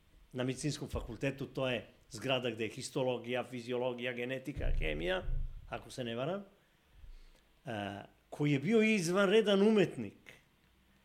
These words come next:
koji je završio solo pevanje kod Mokranjca, koji je govorio nekoliko jezika i bio autor sedmojezičnog medicinskog rečnika koji se danas prodaje po knjižarama, pa verujem i ovde u knjižari Data Statusa.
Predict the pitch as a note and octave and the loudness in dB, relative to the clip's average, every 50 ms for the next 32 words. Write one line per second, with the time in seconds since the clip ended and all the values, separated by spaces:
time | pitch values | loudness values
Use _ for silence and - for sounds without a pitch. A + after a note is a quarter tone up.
0 | _ _ _ _ _ _ _ - - - B2 B2+ B2+ B2 B2+ B2 G#2 C3+ C3+ C#3 | _ _ _ _ _ _ _ -14 -8 -4 -2 -2 0 0 0 0 0 2 2 2
1 | F#3 F#3+ - - G#3 G#3 G3 F3+ E3 D3 B2+ - - - F#3+ F#3+ F3 - D#3 F3 | 2 2 0 0 0 2 2 2 2 0 -2 -2 -2 0 0 0 2 2 2 4
2 | F3+ F3+ F3 D#3 - - D3 D3 B2 C3 B2 - - C3+ B2+ C#3 D3+ D#3 D3+ D3 | 4 4 2 0 0 -2 -4 -4 -2 -4 -4 -4 -2 0 2 2 2 2 0 -2
3 | - - G#2+ G2 - _ _ _ _ _ _ _ _ _ _ _ _ _ _ - | -6 -8 -12 -12 -16 _ _ _ _ _ _ _ _ _ _ _ _ _ _ -2
4 | C#3 C#3+ D3+ C#3 D3+ D3 C3 D3+ G3 G3 G3+ F#3 D#3 D#3+ F3 E3+ F#3 F#3 E3 D3 | 0 0 2 2 2 2 4 4 4 4 4 6 6 6 6 4 2 0 0 0
5 | - E3 D3+ B2+ C3 D3 D#3 C3+ D3 D3 - C#3+ B2 G#2+ A#2 C#3 C#3+ B2 B2 C3+ | 0 0 2 4 4 4 4 4 2 -2 -2 -4 -4 -2 -2 0 0 2 2 2
6 | C#3 C3+ - C#3+ B2 - - B2+ A#2+ A2 A#2 A#2 A#2+ A#2+ A#2 C3 A#2+ - - C3 | 0 -2 -2 -4 -4 -4 -4 -4 -4 -4 -2 -2 -2 -2 -2 -4 -8 -6 -6 -6
7 | A2 G2+ A2 G#2+ A#2+ A2+ A2 - C#3+ B2+ - - - A#2 G2+ G2+ A2 C3 C#3 C#3 | -6 -6 -6 -4 -4 -6 -4 -4 -4 -4 -4 -4 -6 -6 -4 -2 0 0 0 -2
8 | - D3+ D3 - - A2+ - - A#2+ A#2 - C3+ B2 C3 B2+ C3+ C#3+ C#3 C#3 - | -4 -6 -6 -6 -6 -8 -8 -10 -10 -10 -10 -8 -6 -4 -4 -4 -4 -6 -8 -8
9 | D3 C#3+ C#3+ D3 D#3+ D#3 D#3 D3+ - - - - - - - - - - C#3+ C3+ | -8 -6 -4 -2 -2 -4 -4 -6 -8 -10 -12 -10 -12 -14 -16 -20 -10 -6 -6 -6
10 | - - D3+ D#3 D#3 D#3 D#3 D3+ C#3 A#2+ - - B2 A2+ A#2+ B2+ B2+ B2 B2 B2 | 0 2 4 6 6 6 4 2 2 0 0 0 0 4 4 4 4 4 0 -2
11 | B2 B2 B2 B2 A#2+ A#2+ B2+ A#2+ A#2+ A#2 - - - - _ _ - C3 B2+ B2+ | -2 -2 -2 -2 -2 -2 -4 -4 -6 -6 -10 -14 -20 -20 _ _ -8 -4 -2 0
12 | C3 B2 A#2+ A#2 B2 B2 B2 C#3 - - - C#3 C3 C3+ D3+ C3 - - A2+ | 0 0 2 2 0 0 0 -2 -4 0 0 0 0 0 -4 -6 -8 -10 -12